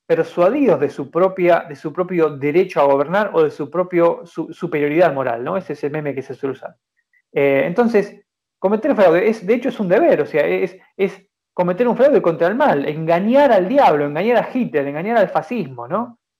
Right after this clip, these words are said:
Eh, es una virtud, de hecho. Yo no veo, o sea, no,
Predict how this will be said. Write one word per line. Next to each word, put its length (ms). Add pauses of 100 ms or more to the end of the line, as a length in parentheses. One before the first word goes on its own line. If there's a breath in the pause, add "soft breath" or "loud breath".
(160)
Eh, 160
es 120
una 140
virtud, 540
de 160
hecho. 340 (300)
Yo 140
no 100
veo, 220
o 80
sea, 200
no, 300